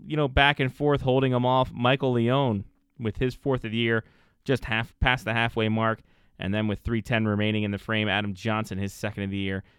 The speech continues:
It's five to one at this point, and then the piling on, uh, continued. Uh, Joe DeLaurinaitis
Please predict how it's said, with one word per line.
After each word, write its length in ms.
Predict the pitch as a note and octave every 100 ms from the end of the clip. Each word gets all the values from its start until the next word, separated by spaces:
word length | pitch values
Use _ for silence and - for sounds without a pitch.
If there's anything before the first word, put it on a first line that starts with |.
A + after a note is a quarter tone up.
| _
It's 180 | G#2 -
five 560 | - - A2+ A2+ A2 G2+
to 120 | - A2+
one 280 | G#2 G#2+ G2+
at 80 |
this 160 | G#2+ G2+
point, 280 | - A2+ G#2
and 80 | G2+
then 320 | G2+ G2 F#2 _ _ _ _ _ _ _ _ _ _ _ _ _
the 120 | B2
piling 420 | A2+ B2+ B2+ A#2+
on, 340 | A#2+ A#2 G#2+ G2+ _ _
uh, 200 | A2 G2+ G2
continued. 600 | A2 - A#2 G#2 G2 - _ _ _ _
Uh, 320 | - A#2 A2+ A#2
Joe 280 | A#2 C#3
DeLaurinaitis 880 | C#3+ C#3 C#3 C#3 C#3 C#3+ B2+ - -